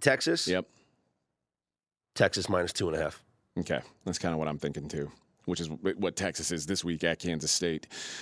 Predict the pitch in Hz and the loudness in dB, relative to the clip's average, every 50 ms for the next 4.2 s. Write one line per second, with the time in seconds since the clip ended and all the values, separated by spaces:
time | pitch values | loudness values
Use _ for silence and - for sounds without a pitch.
0 | - - - - - 98 95 95 92 92 - - 143 143 113 90 - - - 147 | -12 -12 -4 2 4 6 6 6 4 2 4 6 6 6 4 0 -4 0 0 2
1 | 143 143 156 180 214 220 - - - - 190 196 196 - - - - 127 151 156 | 4 6 6 6 6 4 2 2 4 4 6 6 4 2 0 -2 0 4 4 4
2 | 147 131 117 107 104 101 101 98 95 - _ _ _ _ _ _ _ _ _ _ | 6 4 2 2 2 2 0 -2 -4 -8 _ _ _ _ _ _ _ _ _ _
3 | _ _ _ _ _ _ _ _ - 123 190 214 202 151 117 135 143 143 143 139 | _ _ _ _ _ _ _ _ 0 2 4 4 2 2 2 2 4 6 6 6
4 | 139 139 139 135 | 6 6 4 2